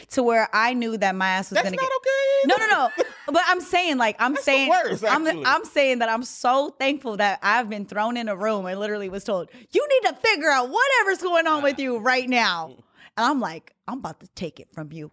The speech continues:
Speaker 1: We are together."
Speaker 2: Yeah,
Speaker 1: And which is not
Speaker 2: they
Speaker 1: the
Speaker 2: do
Speaker 1: right,
Speaker 2: that too.
Speaker 1: it's not the
Speaker 2: And
Speaker 1: right
Speaker 2: that's not
Speaker 1: <laughs>
Speaker 2: okay.
Speaker 1: It's, I, I
Speaker 2: Imagine men
Speaker 1: get it.
Speaker 2: doing that shit.
Speaker 1: I
Speaker 2: That's
Speaker 1: get it.
Speaker 2: terrible.
Speaker 1: No means no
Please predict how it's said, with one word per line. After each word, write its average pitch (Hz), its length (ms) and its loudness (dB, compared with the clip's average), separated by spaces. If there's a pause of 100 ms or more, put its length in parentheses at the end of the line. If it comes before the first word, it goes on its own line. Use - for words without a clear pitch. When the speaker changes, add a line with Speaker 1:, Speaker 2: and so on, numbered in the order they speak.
Speaker 1:
We 294 180 0
are 190 80 -2
together." 156 580 -12
Speaker 2:
Yeah, 202 120 6
Speaker 1:
And 302 80 0
which 392 160 -2
is 403 80 0
not 370 80 2
Speaker 2:
they 381 100 4
Speaker 1:
the 208 80 4
Speaker 2:
do 220 80 4
Speaker 1:
right, 285 140 4
Speaker 2:
that 285 240 -2
too. 277 100 2
Speaker 1:
it's 311 140 0
not 330 220 0
the 392 100 4
Speaker 2:
And 247 80 -2
Speaker 1:
right 294 200 2
Speaker 2:
that's 277 240 -2
not 226 360 2
Speaker 1:
<laughs> 254 80 4
Speaker 2:
okay. 311 440 0
Speaker 1:
It's, 220 160 2
I, 320 40 2
I - 20 2
Speaker 2:
Imagine 262 540 0
men 262 140 2
Speaker 1:
get 269 220 2
it. 190 40 -2
Speaker 2:
doing 277 160 -2
that 165 200 -6
shit. - 300 -4
Speaker 1:
I 247 80 0
Speaker 2:
That's 220 140 -4
Speaker 1:
get 254 200 4
it. 254 60 -2
Speaker 2:
terrible. 190 400 -6
Speaker 1:
No 311 380 2
means 339 400 -4
no 208 520 0